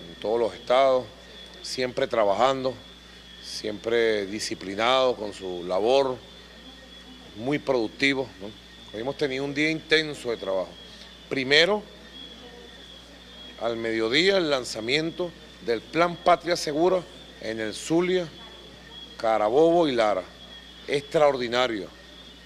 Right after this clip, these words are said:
realmente de alto impacto. Nosotros nos hemos empeñado en construir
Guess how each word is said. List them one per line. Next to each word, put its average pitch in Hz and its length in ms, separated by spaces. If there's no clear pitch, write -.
realmente 131 640
de 104 120
alto 113 220
impacto. 123 460
Nosotros 135 460
nos 139 140
hemos 135 280
empeñado 143 800
en 143 80
construir 127 720